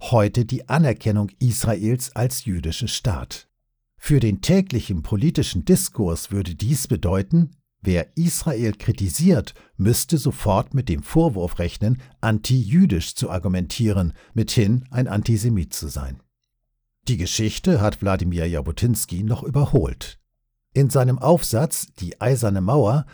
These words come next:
hatte Jabotinsky im Jahr neunzehnhundertdreiundzwanzig immerhin erklärt, eine Vertreibung der Araber sei unmöglich,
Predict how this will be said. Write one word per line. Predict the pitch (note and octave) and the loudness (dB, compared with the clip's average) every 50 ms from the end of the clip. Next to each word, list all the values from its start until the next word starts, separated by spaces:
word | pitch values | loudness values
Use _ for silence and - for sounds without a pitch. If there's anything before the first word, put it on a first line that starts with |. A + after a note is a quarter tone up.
| - _ - | -20 _ -4
hatte | - G#2 A#2+ - - F3 F3+ | -2 0 0 2 2 2 2
Jabotinsky | D3 G2 F#2 E2 D2 E2+ D#2+ - E2+ F#2+ G#2 G2 - - - A#2+ B2 | 2 2 0 0 0 -2 -2 0 0 0 0 0 -4 -6 -4 -4 -4
im | F#2+ E2+ D#2+ | -2 -4 -4
Jahr | E2+ E2+ E2 E2+ E2 | -4 -2 -2 -2 -2
neunzehnhundertdreiundzwanzig | E2 F#2 G2+ F#2+ - A#2+ F#2 D#2 F2 F2+ F2+ - - - - G2 F#2 F#2+ G2+ - - - F#2+ F2+ G#2 - - B2 A2 - - - | -2 -2 -2 -2 -2 -2 -2 0 0 0 -2 -4 -4 -2 -2 0 0 0 -2 -4 -4 -2 -2 -2 -2 -2 -2 -2 -4 -2 0 4
immerhin | E3 F#3 F#3 C#3 E2+ G#2 B2 A2+ | 6 6 6 6 4 2 2 0
erklärt, | - E2 - - - F#2 F#2 G#2+ C3 C#3+ - - - - - - - - | -2 -6 -8 -6 -4 -2 0 0 0 0 -2 -6 -18 -20 -20 -20 -16 -8
eine | - F#2 F#2 F2 F2 | -6 -4 -2 -2 -2
Vertreibung | - - F2+ - - - A#2+ C#3+ F#3+ F3+ C3 G2 F2 E2 - | -2 -4 -4 -2 -2 0 2 4 4 4 4 2 0 0 -2
der | - E2 - - | -2 -4 -2 -2
Araber | - C3 C3+ A#2 A2 F2 - F2 G2 | -2 -2 0 0 0 0 0 0 0
sei | B2 - A2+ G2+ A2 - | 0 0 0 0 0 0
unmöglich, | - B2+ C3 C#3 C3 D3 D#3+ E3 - - - C#2+ D2 D2 - - | 2 4 4 6 6 6 6 6 4 2 -4 -4 -4 -6 -6 -10